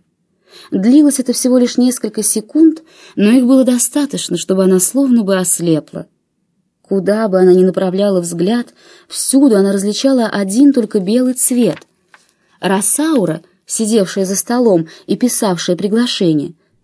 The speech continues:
показалась ей белым привидением. Тита постаралась скрыть от посторонних то, что с ней творится,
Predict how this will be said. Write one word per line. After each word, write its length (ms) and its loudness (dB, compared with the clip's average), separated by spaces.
показалась 680 -4
ей 100 0
белым 380 2
привидением. 760 -2
Тита 260 -4
постаралась 500 -2
скрыть 340 0
от 120 -8
посторонних 640 0
то, 160 -6
что 160 -8
с 80 -4
ней 120 -2
творится, 600 -2